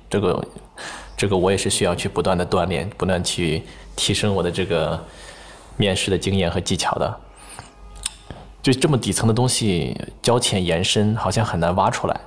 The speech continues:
那我现在倾向的方式就是去问他过往的一些经历，在他重大的这个人生节点上，他做哪些重大决策，他为什么要这样做，努力去问一些细节。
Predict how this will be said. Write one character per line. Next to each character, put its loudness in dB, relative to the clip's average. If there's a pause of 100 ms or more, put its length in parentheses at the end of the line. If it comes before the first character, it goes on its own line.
(140)
那 4
我 6
现 2
在 4
倾 2
向 2
的 0
方 2
式 -2
就 -2
是 -2
去 0
问 2
他 2 (300)
过 4
往 4
的 -2
一 -6
些 -4
经 0
历， -2 (400)
在 2
他 4
重 2
大 4
的 2
这 -4
个 0
人 4
生 4
节 0
点 -2
上， -2 (400)
他 0
做 2
哪 0
些 0
重 0
大 4
决 -2
策， -2 (140)
他 -2
为 4
什 -2
么 -2
要 2
这 -2
样 0
做， -2 (540)
努 -2
力 2
去 2
问 4
一 -2
些 0
细 2
节。 -4